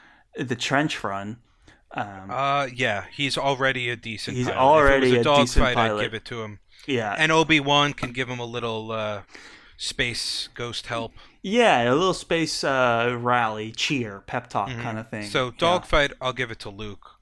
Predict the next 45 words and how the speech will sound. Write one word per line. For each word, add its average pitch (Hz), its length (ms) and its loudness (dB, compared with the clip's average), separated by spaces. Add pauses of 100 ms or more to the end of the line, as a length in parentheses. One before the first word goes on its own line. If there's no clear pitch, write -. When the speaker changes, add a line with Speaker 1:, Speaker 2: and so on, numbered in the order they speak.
Speaker 2:
but 131 100 -8
it's 127 120 -4
Speaker 1:
Yeah, 120 80 2
Speaker 2:
gonna, 147 120 2
Speaker 1:
I 113 100 -2
Speaker 2:
he's 151 80 0
Speaker 1:
think 165 140 2
you - 60 4
Speaker 2:
gonna 151 120 2
Speaker 1:
have 131 200 2
Speaker 2:
get, 113 100 -2
it's 107 100 -2
Speaker 1:
to. - 40 -6
Speaker 2:
gonna 160 120 0
be 131 100 -6
close. 127 460 -2 (220)
He's 147 160 -10
gonna 143 180 -2
lose 127 200 -4
an 110 100 -12
engine. 127 420 -4
He's 120 160 -14
gonna 131 140 -6
get 113 160 -10
shot 123 300 -2
at, 120 220 -4 (300)
and 135 120 -4
then 143 200 4
I 131 100 2
think 143 260 -4
towards 135 260 -6
the 127 120 -4
end 123 120 -6
of 117 60 -8
the 107 60 -12
fight 120 240 -4
he'll 104 120 -12
turn 117 240 -8
it 107 80 -10
around. 107 420 -8 (320)
But 139 120 2
a 135 60 4
Speaker 1:
Yeah. 120 100 0
Speaker 2:
one-on-one, 139 800 0 (180)
like, 117 160 -8